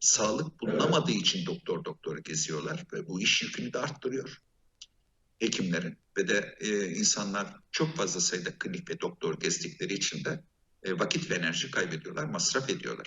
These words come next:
Bu sağlıktaki cari masrafları da arttıracak bir husustur. Bu nedenle Dünya Sağlık Örgütü'nün standardı olan yirmi dakikalık süreye uyulması gerekir. Bu sürenin içerisinde de hikaye almak,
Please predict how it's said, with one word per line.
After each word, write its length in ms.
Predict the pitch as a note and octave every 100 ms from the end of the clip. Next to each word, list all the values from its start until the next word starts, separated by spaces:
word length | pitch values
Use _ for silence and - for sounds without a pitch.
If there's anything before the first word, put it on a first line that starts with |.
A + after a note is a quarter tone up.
| -
Bu 40 | -
sağlıktaki 580 | - G#2 G2 - -
cari 260 | - A2 G#2+
masrafları 580 | G2+ - - - A2+ G2
da 60 |
arttıracak 480 | - - - - - -
bir 120 | - -
husustur. 520 | - - - - - - _ _ _ _ _ -
Bu 100 | C#3+
nedenle 500 | F#2 D#2+ - - - _ -
Dünya 220 | A2 A#2
Sağlık 440 | - F2 D#2+ -
Örgütü'nün 380 | D#2+ - - -
standardı 680 | - - - E2 - - -
olan 300 | - D#3 - _ _ _ _ _ _ _ -
yirmi 280 | A#2 A#2 F2
dakikalık 420 | - - - -
süreye 300 | - G2 F#2+
uyulması 580 | F#2 D#2 D#2+ D#3 - -
gerekir. 360 | - - - -
Bu 60 | B2
sürenin 360 | - F2 E2 D#2+
içerisinde 640 | - F2+ - E2 D#2+ F#2
de 240 | F3+ - - _ _ _ _
hikaye 360 | C3+ C3 - C3+
almak, 580 | A#1+ - - D#3+ D#3